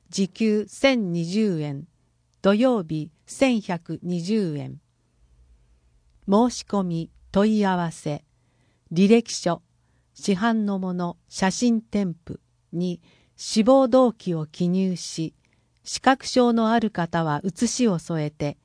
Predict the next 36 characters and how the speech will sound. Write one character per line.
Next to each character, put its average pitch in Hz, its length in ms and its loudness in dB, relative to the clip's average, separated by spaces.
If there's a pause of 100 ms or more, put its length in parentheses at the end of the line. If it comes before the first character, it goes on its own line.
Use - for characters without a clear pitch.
(220)
直 196 140 0
接 240 460 0
窓 208 300 4
口、 - 420 -8 (300)
ま 185 160 -2
た 226 180 2
は 170 200 0 (200)
郵 220 220 4
送 208 340 2
で 185 220 0 (280)
子 220 140 0
育 233 300 6
て 175 200 -2
支 208 220 0
援 202 220 2
課 180 220 2
学 180 280 2
童 247 220 4
ク 226 180 0
ラ 214 120 4
ブ 208 140 -2
係、 151 480 -4 (1040)
電 202 380 2
話 180 280 0 (400)
零 254 380 6
四 226 440 2
二 147 220 -6 (340)
四 240 340 4 (120)
九 226 300 2
七 165 340 -2
の 147 240 -6 (120)
二 262 320 4
零 233 240 2
八 - 360 -10
九 196 380 -2
へ。 117 140 -12